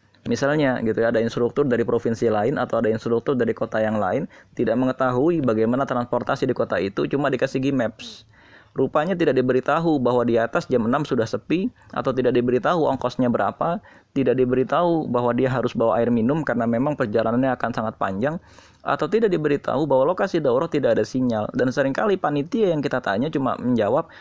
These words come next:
"Afwan, Anda juga bukan orang sini, jadi nggak tahu." Padahal gitu ya, ini adalah daurah. Dia harus tahu di mana dia menyelenggarakan daurah. Ini berkaitan dengan keselamatan orang yang antum berangkatkan ke dalam lokasi daurah.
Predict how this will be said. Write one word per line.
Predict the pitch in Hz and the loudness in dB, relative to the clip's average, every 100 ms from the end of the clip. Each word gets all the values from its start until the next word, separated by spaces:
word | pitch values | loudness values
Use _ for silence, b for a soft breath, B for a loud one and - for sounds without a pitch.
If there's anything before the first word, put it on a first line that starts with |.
| B | B
"Afwan, | B 110 143 165 | B -4 -2 -2
Anda | 147 | -2
juga | 151 123 113 | 0 0 0
bukan | 110 113 | 0 0
orang | 113 110 | 0 -2
sini, | 135 151 | -2 -2
jadi | 139 127 | -2 -2
nggak | - - | -4 -6
tahu." | 135 131 - _ b b b b - | -4 -4 -6 _ b b b b -8
Padahal | 156 160 202 185 151 165 180 | -2 2 2 2 0 0 -2
gitu | 123 127 | -2 0
ya, | 139 - - | 0 -2 -4
ini | 214 240 | 0 0
adalah | 226 160 160 | 2 0 2
daurah. | 131 160 156 135 | 2 2 2 0
Dia | 139 127 226 | -2 -2 0
harus | 226 170 160 | 2 0 -2
tahu | - 240 254 | 0 2 4
di | 180 | 2
mana | 160 170 | 2 0
dia | 160 156 | 2 2
menyelenggarakan | 147 135 135 120 117 113 113 | 2 2 2 2 2 0 -2
daurah. | 104 87 107 170 160 B B B | 0 0 0 -2 -6 B B B
Ini | 202 233 | -2 0
berkaitan | 151 135 151 175 - | 0 0 0 0 0
dengan | 160 143 | 0 0
keselamatan | - 156 - 156 151 135 127 107 - 139 - | -2 -6 -2 0 2 2 0 -2 -4 -4 -2
orang | 127 143 156 | 0 0 0
yang | 139 | -2
antum | 135 139 143 139 | -2 -4 -2 -2
berangkatkan | 120 110 107 170 - 147 131 | -2 -2 -4 -6 -4 -4 -2
ke | |
dalam | 113 143 147 | 0 0 0
lokasi | 117 - 135 123 | -2 -4 -6 -4
daurah. | 110 - - | -4 -2 -4